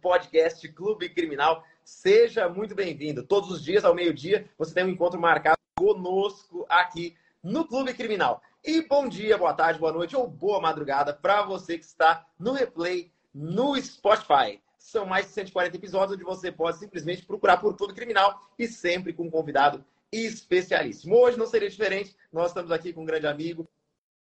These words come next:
Fabiano Lopes. Nós vamos falar sobre um tema muito importante, narco-homicídio. Eu sou suspeito pra falar quando o assunto é Tribunal do Júri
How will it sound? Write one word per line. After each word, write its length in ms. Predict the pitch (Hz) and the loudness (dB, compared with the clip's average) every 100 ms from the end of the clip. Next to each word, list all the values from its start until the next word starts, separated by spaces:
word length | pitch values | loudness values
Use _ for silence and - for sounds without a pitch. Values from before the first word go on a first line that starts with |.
| _ _ _ _ _ _ - - _ _ | _ _ _ _ _ _ -10 -10 _ _
Fabiano 680 | _ 196 208 254 214 208 214 | _ 4 6 6 2 -4 -2
Lopes. 520 | 165 165 180 190 - _ _ - | 0 0 0 -6 -20 _ _ -8
Nós 180 | 156 | -8
vamos 120 | 160 180 | -8 -4
falar 160 | 165 | -4
sobre 180 | 165 165 | -4 -8
um 60 | 156 | -6
tema 240 | 175 190 | -4 -4
muito 500 | 196 214 233 254 220 | -6 -4 -2 -2 -4
importante, 640 | 185 165 - 156 165 - _ _ | -4 -4 0 -2 -2 -14 _ _
narco-homicídio. 880 | 156 175 175 170 156 - 170 160 165 _ _ | 2 2 2 -4 -6 -8 -12 -12 -18 _ _
Eu 240 | 208 254 254 | 4 6 4
sou 200 | 233 214 | -2 -6
suspeito 320 | 190 190 190 | -6 -8 -4
pra 140 | 165 | -6
falar 380 | 160 151 104 - _ | -2 -2 -2 -6 _
quando 300 | - 214 196 | -2 -2 0
o 40 | 196 | 0
assunto 600 | 175 170 175 190 180 - | -2 -4 -10 -8 -8 2
é 160 | 156 147 | 4 4
Tribunal 460 | 156 170 175 180 | 0 -4 2 2
do 80 | 202 | 2
Júri 340 | 170 202 196 | 0 -2 -2